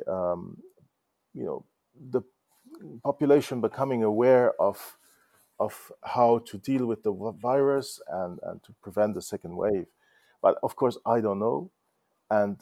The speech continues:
if there should be a second wave, then we will resort once again to probably lockdowns and digital infrastructure. So in terms of, yeah, preparedness,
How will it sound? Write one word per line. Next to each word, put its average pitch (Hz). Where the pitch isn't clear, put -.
if 143
there 113
should 117
be 117
a 101
second 104
wave, 123
then 101
we 113
will 110
resort 110
once 117
again 123
to 120
probably 123
lockdowns 120
and 110
digital 131
infrastructure. -
So 101
in 139
terms 143
of, -
yeah, 120
preparedness, 151